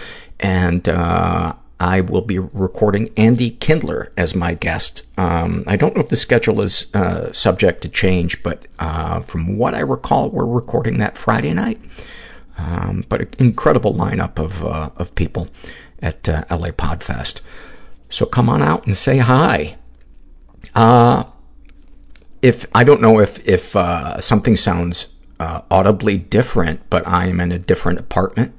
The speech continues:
As I mentioned, I got booted out of my last one because I, I was, uh, I was the troublemaker that wanted things fixed <laughs> and wanted an odd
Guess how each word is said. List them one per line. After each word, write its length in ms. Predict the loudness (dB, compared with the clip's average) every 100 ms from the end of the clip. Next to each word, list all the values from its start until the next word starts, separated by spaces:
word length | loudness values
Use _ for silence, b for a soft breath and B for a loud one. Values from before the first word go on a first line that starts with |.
| -6
As 220 | -4 -2
I 120 | -2
mentioned, 480 | -2 -2 -2 -2 0
I 100 | -2
got 300 | -2 -4 0
booted 300 | 0 2 2
out 160 | 2 2
of 40 |
my 140 | 0
last 400 | 0 -2 -4 -4
one 220 | -2 0 0
because 440 | -2 -2 -2 -2
I, 380 | -4 -4 -6 -10 -14 -18 -20 -20 -20 B B B B
I 160 | 0 2
was, 420 | 6 6 6 2
uh, 520 | 0 0 -4 -6 -8 -12 B B B B B
I 80 | 4
was 140 | 6 6
the 80 |
troublemaker 720 | 2 4 6 6 8 6 6
that 180 | 4 4
wanted 380 | 2 2 2 0
things 320 | 0 0 0
fixed 640 | 0 2 2 0 -10 -12 -18 -14 B B B B -14 -18
<laughs> 840 | -20 -20 -16 -12 -10 -8 -10 -2 4
and 320 | 6 6 6
wanted 320 | 6 6 4
an 180 | 0 -2
odd 400 | 0 4 6 4